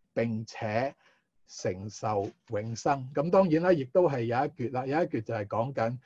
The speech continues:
我哋而家之前，啊，跟住呢，即係呢，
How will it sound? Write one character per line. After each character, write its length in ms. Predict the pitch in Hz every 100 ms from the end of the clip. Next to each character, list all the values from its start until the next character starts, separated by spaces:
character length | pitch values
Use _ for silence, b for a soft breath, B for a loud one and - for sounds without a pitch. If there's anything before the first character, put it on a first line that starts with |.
| b b
我 140 | 131 127
哋 240 | 110 98
而 20 |
家 160 | 135 147
之 280 | - 185 175
前， 420 | - 104 87 101 _ _
啊， 200 | 120 110 -
跟 160 | 170
住 80 | 147
呢， 200 | 120 135 139
即 120 | 135
係 140 | 110 -
呢， 300 | 170 175 185